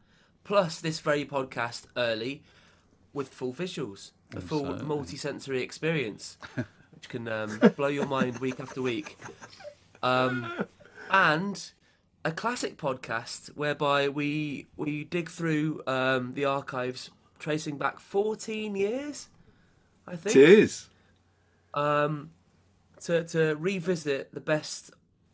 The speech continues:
Speaker 1: po-, what we think are the best podcasts of that time, uh, with, uh, with a current spin on them. And then there is the birthday tier,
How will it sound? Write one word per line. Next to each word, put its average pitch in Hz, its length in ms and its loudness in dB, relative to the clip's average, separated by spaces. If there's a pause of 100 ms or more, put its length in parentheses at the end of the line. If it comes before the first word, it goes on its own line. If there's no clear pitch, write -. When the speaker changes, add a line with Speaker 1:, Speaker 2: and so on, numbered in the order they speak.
(160)
Speaker 1:
po-, - 200 -12
what 147 160 -2
we 156 200 -4 (160)
think 131 240 -6
are 127 40 -10
the 123 80 -4
best 131 280 -4
podcasts 123 600 -10 (200)
of 143 200 -4
that - 240 -2
time, 127 460 -6 (400)
uh, 123 280 2
with, 135 220 -2
uh, 123 280 4
with 135 140 -6
a 131 40 -4
current 180 320 -4
spin 165 360 -4
on 104 120 -6
them. 98 220 -10 (1300)
And 143 220 -8
then 214 420 0 (480)
there 147 220 0
is 139 420 0
the 120 220 -8 (160)
birthday 135 580 -2
tier, 95 380 -6